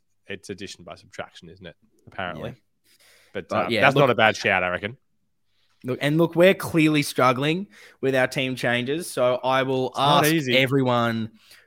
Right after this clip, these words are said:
Speaker 2: who is listening to this now, if you're watching on YouTube, chuck it in the comments. Give us your changes. Give us your, your thoughts on the game. How are we gonna beat Geelong as well? And if you, if you listen to this in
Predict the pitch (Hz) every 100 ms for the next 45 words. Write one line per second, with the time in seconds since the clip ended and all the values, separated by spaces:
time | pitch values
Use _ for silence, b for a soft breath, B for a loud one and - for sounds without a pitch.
0 | - 113 120 117 143 151 160 147 139 -
1 | 120 120 120 135 156 160 180 156 151 151
2 | 160 151 - 160 185 175 156 135 127 123
3 | 120 - 135 147 165 165 160 131 127 120
4 | 120 - b b - 220 202 220 - 202
5 | 190 - 190 202 196 180 165 165 165 165
6 | 160 - _ - 180 196 196 196 175 175
7 | 165 165 160 160 151 156 156 135 143 143
8 | 143 139 b b b b 135 139 143 143
9 | 135 - - 71 - 151 151 143 139 120
10 | - 123 113 143 143 147 139 147 - 139